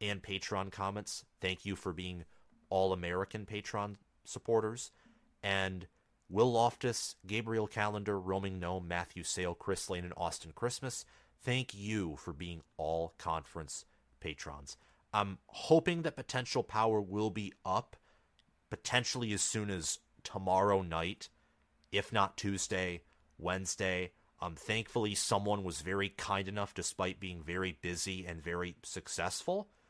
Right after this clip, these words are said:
Someone reached out and is helping me with that.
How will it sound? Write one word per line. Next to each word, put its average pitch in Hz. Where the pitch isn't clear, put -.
Someone 107
reached 95
out 92
and 90
is 80
helping 85
me 73
with 78
that. -